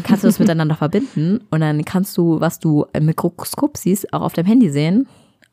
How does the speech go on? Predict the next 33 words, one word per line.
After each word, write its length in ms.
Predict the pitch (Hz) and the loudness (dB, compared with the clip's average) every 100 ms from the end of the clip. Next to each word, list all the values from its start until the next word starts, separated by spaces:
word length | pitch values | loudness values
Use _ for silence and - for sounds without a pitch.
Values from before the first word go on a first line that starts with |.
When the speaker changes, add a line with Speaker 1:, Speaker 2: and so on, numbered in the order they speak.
| _ | _
Speaker 1:
Und 480 | - 147 147 143 147 | -2 0 2 0 -2
ich 140 | - - | -4 -6
hab 100 | - | -6
auch 120 | - | -4
ganz 180 | 165 - | -4 -2
fleißig 320 | 156 - - | -6 -6 -10
Screenshots 500 | - 170 - 135 - | -6 -4 -4 -6 -4
gemacht 320 | 143 143 - | -2 -2 -2
und 340 | - 131 - - - - - - - - _ _ _ _ _ _ _ _ - | -2 -2 -4 -12 -18 -20 -20 -20 -20 -20 _ _ _ _ _ _ _ _ -10
es 120 | 147 | -8
sieht 140 | - 147 | -4 -4
halt 140 | 131 | -4
schon 120 | 151 | -2
geil 200 | 127 127 | -2 -2
aus. 240 | 131 - - - 147 | -4 -6 -12 -10 -4
Also 480 | 143 143 139 135 - _ - | 0 2 2 0 -4 _ -8
richtig 340 | 147 151 139 | -4 -2 -4
sick 220 | - 127 123 | -4 -6 -2
eigentlich. 480 | 123 127 127 - 139 | 0 0 -2 -2 -2
<laughs> 0 | |
Nur 340 | 135 135 135 - - - - - | 0 0 -2 -6 -16 -20 -20 -18
es 260 | - 170 175 | -6 -4 -2
ist, 300 | 226 220 - | -2 -2 -2
sieht 160 | 233 254 | -2 0
halt 140 | 247 | -2
eigentlich 220 | 196 233 | -2 -4
ziemlich 320 | - 180 - 254 | 0 -2 0 0
cool 120 | 247 | 0
aus. 160 | 220 | 0
Also 180 | 240 185 | -2 -2
wenn 140 | 190 208 | 0 0
man 320 | 190 175 170 | 0 0 0
irgendwann 460 | 202 214 208 190 | 0 2 2 0